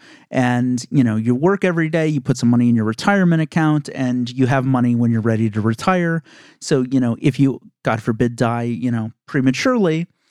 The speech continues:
you have savings that, you know, your family can use in the event of your death. And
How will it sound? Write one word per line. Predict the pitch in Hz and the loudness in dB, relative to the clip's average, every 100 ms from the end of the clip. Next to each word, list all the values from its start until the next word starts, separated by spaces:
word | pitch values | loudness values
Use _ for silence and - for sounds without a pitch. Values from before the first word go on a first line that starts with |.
| - _ | -20 _
you | 156 143 | -2 -2
have | 127 - 151 151 139 | -2 -2 0 0 -4
savings | - 151 147 143 139 139 135 - - | -2 0 2 2 0 0 -4 -10 -10
that, | 147 123 120 - | -2 0 -2 -4
you | 147 127 | 0 2
know, | 120 | 2
your | 120 | 0
family | 117 135 127 123 | 0 2 2 0
can | 123 127 | 2 2
use | 120 113 | 2 2
in | 123 | 2
the | 117 | 2
event | 110 113 | 2 0
of | 113 | 2
your | 120 | 0
death. | 123 185 180 - _ - _ _ 165 | 2 0 0 -6 _ -20 _ _ 2
And | 165 160 151 147 | 4 4 2 0